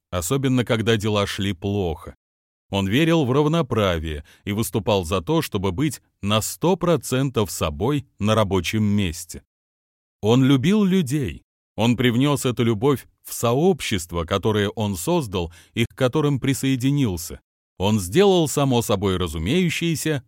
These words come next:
атмосферу любви в рабочей среде. Итак, мы взяли интервью у группы людей, вывели тезисы, перечислили принципы Билла и подкрепили их цитатами и историями.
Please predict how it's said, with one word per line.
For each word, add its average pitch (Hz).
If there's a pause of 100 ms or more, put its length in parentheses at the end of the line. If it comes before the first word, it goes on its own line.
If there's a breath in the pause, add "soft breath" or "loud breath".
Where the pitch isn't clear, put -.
(100)
атмосферу 107
любви 117 (280)
в 87
рабочей 87
среде. 90 (1200)
Итак, 113
мы 156
взяли 101
интервью 107
у 113
группы 101
людей, 85 (180)
вывели 160
тезисы, 92 (160)
перечислили 156
принципы 113
Билла 123 (320 loud breath)
и 113
подкрепили 135
их 156
цитатами 120
и 104
историями. 76